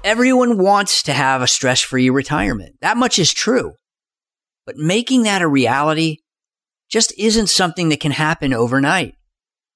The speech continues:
It's also not gonna happen magically or by accident.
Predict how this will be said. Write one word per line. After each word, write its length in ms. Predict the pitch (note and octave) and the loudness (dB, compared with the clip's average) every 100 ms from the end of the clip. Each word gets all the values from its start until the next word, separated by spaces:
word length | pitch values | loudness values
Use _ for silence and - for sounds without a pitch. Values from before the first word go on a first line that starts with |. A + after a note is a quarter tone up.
| _ _ _ _ _ _ - | _ _ _ _ _ _ -8
It's 160 | D#3+ | 0
also 300 | C4 C#4 D4+ | 2 2 2
not 260 | A#3 G#3 G#3+ | 2 2 0
gonna 160 | G3 D#3 | 0 0
happen 640 | F3 E3+ F3+ D#3+ D3 C3+ | 0 -2 0 2 4 4
magically 800 | B2 C3 C3+ C#3+ C3+ C#3+ C#3 C#3+ | 2 0 -2 -2 0 2 4 2
or 260 | A#2 A2 - _ _ _ _ - | 2 -2 -6 _ _ _ _ -4
by 200 | A#2+ A2+ | 0 0
accident. 580 | A#2 C3 - D3 D3+ | 0 -2 -2 0 -2